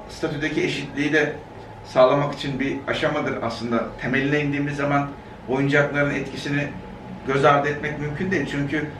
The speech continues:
yani birçok çocuk, kadın işte bu yüzden eşine bağımlı. Çünkü hiç merak etmemiş, hiç araba oyunu oynamamış ki, hiç direksiyon oyunu oynamamış ya da hiçbir kamyonu sürmemiş. Yani merak etmiyor, içinden de gelmiyor birçoğunun. Bunun için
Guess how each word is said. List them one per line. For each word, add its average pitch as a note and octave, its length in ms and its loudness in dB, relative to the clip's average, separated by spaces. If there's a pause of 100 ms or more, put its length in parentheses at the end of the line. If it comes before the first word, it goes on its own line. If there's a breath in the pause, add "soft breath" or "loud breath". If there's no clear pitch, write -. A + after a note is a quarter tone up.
(120)
yani A2+ 220 2
birçok F#3 340 4
çocuk, - 320 -4
kadın F3 340 0
işte - 280 -4
bu G3+ 60 -2
yüzden F#3+ 240 2
eşine C3+ 400 -2
bağımlı. A2+ 300 2
Çünkü - 160 -6
hiç - 420 -6
merak F3+ 400 6
etmemiş, A2 480 -4
hiç - 140 -4
araba G#3 280 4
oyunu G3 200 4
oynamamış F#3 480 0
ki, - 120 -6
hiç F#3 220 -2
direksiyon F#3 420 2
oyunu F3+ 240 2
oynamamış F3 500 0
ya C3+ 120 0
da D3 220 2 (120)
hiçbir C#3+ 360 0 (100)
kamyonu F3 500 2 (180)
sürmemiş. - 680 -2
Yani A#2+ 220 -2
merak C#3 400 4
etmiyor, B2 440 -2
içinden - 480 2
de G3+ 60 -2
gelmiyor E3 560 -2
birçoğunun. A#2 420 -2 (400 loud breath)
Bunun G#3 140 4
için G3 260 2